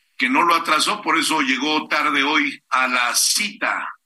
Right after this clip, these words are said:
para que todo México se entere. Cabe señalar, eh, que con la aprobación del horario de verano por parte del Congreso de la Unión, esta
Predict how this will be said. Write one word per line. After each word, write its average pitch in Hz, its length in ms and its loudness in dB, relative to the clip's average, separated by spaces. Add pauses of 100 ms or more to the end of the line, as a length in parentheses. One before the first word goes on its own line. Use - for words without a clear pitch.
(260)
para 107 140 -2
que - 120 0
todo 151 340 4
México 135 640 0
se 123 140 0
entere. 117 540 -2 (340)
Cabe 147 240 2
señalar, 170 760 0 (760)
eh, 131 840 2
que 131 140 -2
con 139 200 2
la 139 80 4
aprobación 147 720 2
del 170 200 0
horario 170 520 2
de 147 120 2
verano 165 580 0 (580)
por - 220 -2
parte 160 340 2
del 135 220 0
Congreso 151 520 2
de 156 40 2
la 143 100 2
Unión, 156 480 2 (260)
esta 156 720 0